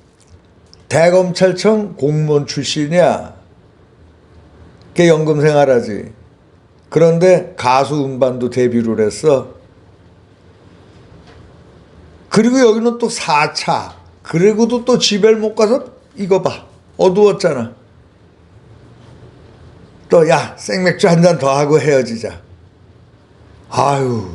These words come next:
저 형님 저 연세도 많으신 분이 아유, 술도 세고 체력도 대단하셔.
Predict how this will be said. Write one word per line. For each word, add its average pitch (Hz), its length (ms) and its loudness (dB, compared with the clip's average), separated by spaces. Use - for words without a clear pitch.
저 104 120 -6
형님 123 400 0
저 165 200 0
연세도 156 400 0
많으신 160 480 0
분이 170 480 0
아유, 107 560 -4
술도 131 500 -8
세고 127 380 -2
체력도 139 520 -2
대단하셔. 117 720 -4